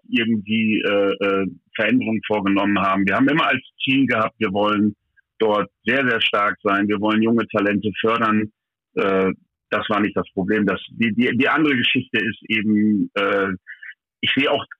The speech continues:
den Etat, ehrlich gesagt, nicht als großes Problem, bis zweitausendzweiunddreißig dann irgendwo bei sechs Millionen zu sein.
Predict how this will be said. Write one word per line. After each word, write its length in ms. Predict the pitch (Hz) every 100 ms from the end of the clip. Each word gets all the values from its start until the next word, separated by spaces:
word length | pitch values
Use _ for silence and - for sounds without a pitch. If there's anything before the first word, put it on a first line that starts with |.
| -
den 240 | 123 131
Etat, 640 | 127 113 - 131 131 123
ehrlich 340 | 104 98 95 -
gesagt, 340 | 98 95 92 - -
nicht 240 | 107 - -
als 200 | 104 90 -
großes 320 | 104 98 95 -
Problem, 460 | 101 85 104 107 98
bis 120 | 95 -
zweitausendzweiunddreißig 1300 | 101 95 98 92 90 - 92 95 87 92 98 104 -
dann 160 | 95
irgendwo 540 | 101 107 107 92 95 90 - - -
bei 160 | 98 92
sechs 240 | 110 -
Millionen 540 | 107 98 107 123 117 92
zu 180 | 101
sein. 400 | 92 95 98 107